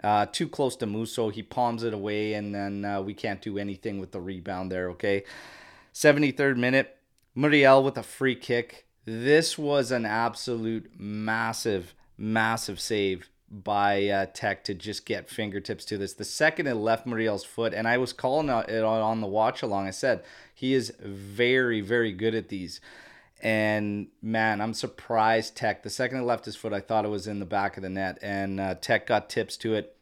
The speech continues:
got fortunate on the bounce that, uh, after it hit the crossbar, after his fingertips, bounced down off the ground, hits him, but goes out of bounds. This was a massive, massive stop for Tech. Eighty-seventh, uh, minute,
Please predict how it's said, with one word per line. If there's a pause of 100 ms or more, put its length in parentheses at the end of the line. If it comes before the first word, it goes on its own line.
(140)
got
fortunate
on
the
bounce (460)
that,
uh,
after
it
hit
the
crossbar,
after
his
fingertips, (420)
bounced
down
off
the
ground,
hits
him,
but
goes (160)
out
of
bounds.
This
was
a
massive,
massive
stop
for
Tech. (800)
Eighty-seventh,
uh,
minute,